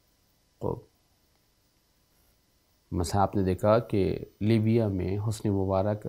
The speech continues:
مصر میں صدام ہے، یہ وہ افراد تھے کہ پہلے ان کے اہلِ کار تھے، پھر جب ان کا کام ختم ہو گیا تو خود انہی کو ممالک پر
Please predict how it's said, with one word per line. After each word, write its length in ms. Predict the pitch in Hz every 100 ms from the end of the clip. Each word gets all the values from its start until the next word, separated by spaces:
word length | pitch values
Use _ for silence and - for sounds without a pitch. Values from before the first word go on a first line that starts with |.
| -
مصر 380 | 104 113 - 104
میں 340 | 92 82 - - _ _ _ _ -
صدام 540 | 104 104 104 101 95
ہے، 220 | 101 - - - _ _ _ _ _ -
یہ 140 | 127
وہ 160 | 185 180
افراد 320 | 143 127 110 -
تھے 340 | 135 143 170 180 -
کہ 100 | 113
پہلے 300 | - 120 143
ان 100 | 127
کے 100 | 113
اہلِ 200 | 101 98
کار 220 | 110 123 147
تھے، 280 | 156 165 170 - _ _ -
پھر 80 | 135
جب 120 | 135
ان 80 | 127
کا 100 | 123
کام 180 | 127 143
ختم 300 | 156 160 165
ہو 80 |
گیا 80 | 175
تو 60 | 170
خود 180 | 175 180
انہی 180 | 175 165
کو 140 | 156
ممالک 380 | 139 127 123
پر 80 | 131